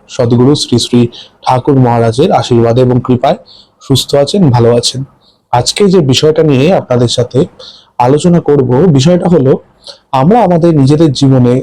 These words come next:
অনেক ছোট ছোট বিষয় নিয়ে খুব বেশি সিরিয়াস হয়ে পড়ি এবং এতটাই সিরিয়াস হয়ে পড়ি যে সেই সিরিয়াসনেসের জন্য আমাদের কখনো কখনো ডিপ্রেশন চলে আসে। সেই বিষয়ে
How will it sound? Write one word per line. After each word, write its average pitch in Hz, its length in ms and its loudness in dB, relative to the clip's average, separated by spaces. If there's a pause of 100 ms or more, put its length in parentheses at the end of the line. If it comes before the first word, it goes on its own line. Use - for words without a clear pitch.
(120)
অনেক 175 300 0
ছোট - 240 -2
ছোট 202 220 0
বিষয় 151 400 0
নিয়ে 131 240 0 (380)
খুব 262 220 -2
বেশি 151 480 0
সিরিয়াস 160 500 0
হয়ে 113 160 0
পড়ি 123 180 -2 (560)
এবং 143 180 2
এতটাই 190 300 0
সিরিয়াস 170 400 0
হয়ে 151 80 2
পড়ি 139 300 0
যে 135 300 0 (280)
সেই - 140 -2
সিরিয়াসনেসের 180 680 0
জন্য 160 260 0
আমাদের 139 340 0 (300)
কখনো 160 280 0
কখনো 151 300 0
ডিপ্রেশন 151 560 0
চলে 120 260 0
আসে। 117 240 -6 (880)
সেই 247 220 0
বিষয়ে 123 340 0